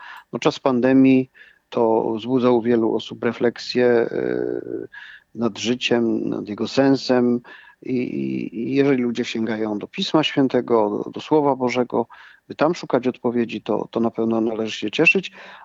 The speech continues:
A myślę, że ten optymizm byłby większy, gdybyśmy zauważyli, że, że te dane najprawdopodobniej cytowane przez ciebie,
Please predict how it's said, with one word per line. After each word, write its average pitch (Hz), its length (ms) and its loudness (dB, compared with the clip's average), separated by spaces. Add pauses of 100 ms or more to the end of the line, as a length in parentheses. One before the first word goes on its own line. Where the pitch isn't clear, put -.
A - 100 -2
myślę, 190 280 0
że 170 100 -2
ten 170 140 4
optymizm 170 440 2
byłby 160 260 0
większy, 165 300 2
gdybyśmy 151 520 -4
zauważyli, 147 580 2
że, 135 240 2 (440)
że 127 320 -4
te 135 180 -2
dane 139 380 2
najprawdopodobniej 127 1200 0
cytowane 131 520 -2
przez - 160 -10
ciebie, 127 460 0